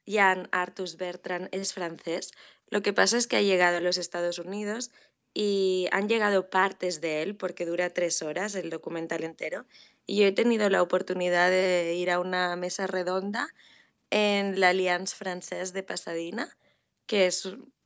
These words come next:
pues, tipo el Instituto Fra-, el Instituto Francés o el Instituto Cervantes, ¿no? Hacen muchos eventos que tienen que ver con la cultura francesa o, y,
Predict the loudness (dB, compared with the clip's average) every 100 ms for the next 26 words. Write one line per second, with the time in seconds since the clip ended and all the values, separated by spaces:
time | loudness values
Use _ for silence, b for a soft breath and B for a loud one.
0 | -2 -2 0 0 4 4 4 2 0 0
1 | 0 -2 -4 -6 -2 0 2 0 -2 -2
2 | -4 -2 -4 -4 -2 -2 -2 -2 -2 -2
3 | -6 -6 -6 -4 -4 -4 -2 0 0 -2
4 | -6 -6 -6 -10 b b b 2 4 4
5 | 2 0 2 2 2 2 0 0 0 0
6 | 0 0 2 0 -2 -2 -2 -2 -4 -6
7 | -4 0 0 0 -4 -12 -6 -4 -2 0
8 | 0 0 -4 B B B B 2 6 6
9 | 6 4 0 -2 -6 -8 -8 -8 -10